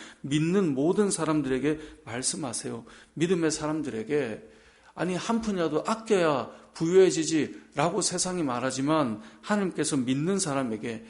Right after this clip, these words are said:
하나님의 백성들에게 말씀하시는 거예요. "나누고 베풀고 구제하고 살아라. 내가 채울게. 내가 너 책임질 테니 너는 계속해서 남을 윤택하게 하는 삶을 살아봐라. 그럼 내가 널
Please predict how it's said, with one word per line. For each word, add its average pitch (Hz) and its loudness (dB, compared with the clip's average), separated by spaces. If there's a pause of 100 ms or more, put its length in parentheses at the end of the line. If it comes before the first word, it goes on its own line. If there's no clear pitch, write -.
(160)
하나님의 185 -4
백성들에게 135 -4 (200)
말씀하시는 127 -4
거예요. 110 -10 (300)
"나누고 117 -8 (220)
베풀고 127 -6 (220)
구제하고 135 -10
살아라. 123 -12 (340)
내가 113 -12
채울게. - -12 (720)
내가 131 -6 (200)
너 117 -10
책임질 151 -8
테니 131 -6 (300)
너는 120 -2 (260)
계속해서 131 -6 (300)
남을 117 -6
윤택하게 147 -8
하는 131 -8
삶을 123 -10 (180)
살아봐라. 120 -12 (340)
그럼 123 -4
내가 143 -2
널 139 -6